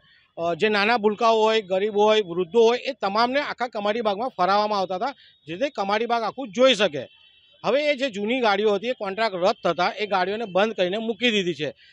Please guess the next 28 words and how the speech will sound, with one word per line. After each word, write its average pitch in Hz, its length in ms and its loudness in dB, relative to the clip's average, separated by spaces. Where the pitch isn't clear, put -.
ત્યારે 190 240 2
નવી 247 380 2
ગાડીઓ 220 380 2
વડોદરા 240 420 0
મહાનગરપાલિકાએ 202 960 -6
ખરીદી 202 440 -2
છે, 214 40 0
પાંચ 214 360 -4
ગાડીઓ 165 340 0
છે. 185 200 -6
આ 220 140 0
ગાડીઓ 226 320 0
બે 208 240 -2
મહિનાથી 220 400 -6
પડી 233 300 2
રહી 220 140 4
છે, 208 120 -4
ધૂળ 190 400 -6
ખાતી 202 400 -6
હાલતમાં 269 440 2
છે. 170 140 -4
તો 294 100 0
વડોદરા 214 440 4
મહાનગરપાલિકા 214 880 -2
જો 220 120 -4
ગાડીઓ 190 360 0
ખરીદી 214 400 -4
હોય, 175 300 4